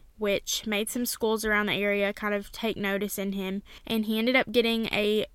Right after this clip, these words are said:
golf scholarship to go play at Florida State University. And he was very excited because his dream was to be a professional golfer.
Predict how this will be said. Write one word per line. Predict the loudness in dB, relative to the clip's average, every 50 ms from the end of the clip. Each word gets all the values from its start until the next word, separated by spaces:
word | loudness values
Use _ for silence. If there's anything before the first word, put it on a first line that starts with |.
| -16 -16 -4
golf | 0 2 4 4 2 0 -4
scholarship | -8 -4 0 0 2 2 2 0 -2 -2 -2 -4 -4 -2
to | -4 -2
go | 2 2 2
play | 2 2 -2 0 0 2 2 2
at | 0 -2 -2
Florida | -2 0 2 2 2
State | 0 0 0 0 0 0
University. | 0 -2 -2 0 0 -2 -2 -2 -6 -10 -10 -10 -12 -12 -16 -18 -20 -10 -4
And | -2 0 2 2 2 2 0 -2
he | -2 -2 2
was | 2 2 0 4
very | 4 6 6 6 6 6 4
excited | 2 0 -2 2 4 6 6 8 8 6 4 4 4
because | 0 -2 -2 -2 -4 -2
his | -2 -4 -2
dream | -2 0 0 2 2 2
was | 0 -2 -2 -4
to | -4 -2
be | -2
a | -2
professional | -2 -4 -10 -8 -4 -2 -2 -2 -2 -2 -2 -2 0
golfer. | 2 2 2 2 2 -2 -6 -6 -4 -4 -6